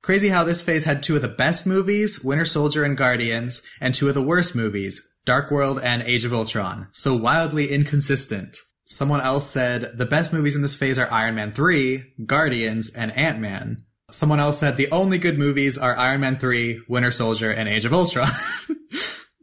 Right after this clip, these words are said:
And another person said that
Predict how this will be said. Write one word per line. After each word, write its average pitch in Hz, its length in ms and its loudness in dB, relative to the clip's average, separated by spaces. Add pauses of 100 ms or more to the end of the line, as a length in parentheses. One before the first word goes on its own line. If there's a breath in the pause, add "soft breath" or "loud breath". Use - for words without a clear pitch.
(140)
And 131 520 0 (340)
another 147 320 2
person 139 580 2
said 123 420 -2
that 117 400 0